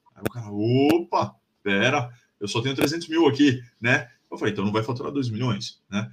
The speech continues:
"Não, mas eu quero, porque eu tô com potencial legal", ele garantiu ali a estrutura, e muitas vezes vai faltar dinheiro pro cara mexer a locomotiva. E como o cara vai mexer a locomotiva?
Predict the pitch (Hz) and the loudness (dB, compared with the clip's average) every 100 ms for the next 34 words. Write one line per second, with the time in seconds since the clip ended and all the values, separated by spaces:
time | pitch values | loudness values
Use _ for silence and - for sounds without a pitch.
0 | _ 131 180 147 143 160 - 151 170 143 | _ -2 0 0 -2 -2 2 4 4 2
1 | 120 - _ 131 156 - 143 143 151 143 | -2 -12 _ -2 -2 -2 -6 -8 -2 -2
2 | - 135 156 151 135 131 135 139 139 127 | 0 0 0 0 -2 0 4 4 4 0
3 | 123 123 - 120 120 113 - 143 135 165 | 0 -2 -4 -4 -2 -2 -4 -4 0 0
4 | 175 - _ _ _ 160 185 - 156 151 | 0 -8 _ _ _ 2 2 0 -4 0
5 | 135 139 156 147 139 147 139 131 151 135 | 0 0 -2 -2 0 0 0 0 0 -2
6 | 123 151 160 156 170 - - 165 254 220 | -4 -2 -2 -2 -2 0 6 10 10 8
7 | 160 147 - 135 123 - 104 87 - _ | 4 2 0 -4 -4 -2 -4 -4 -16 _
8 | _ _ 123 196 202 190 160 147 143 - | _ _ -2 0 2 2 0 0 0 4
9 | 143 135 123 123 117 110 98 90 | 4 4 0 -2 -4 -4 -4 -4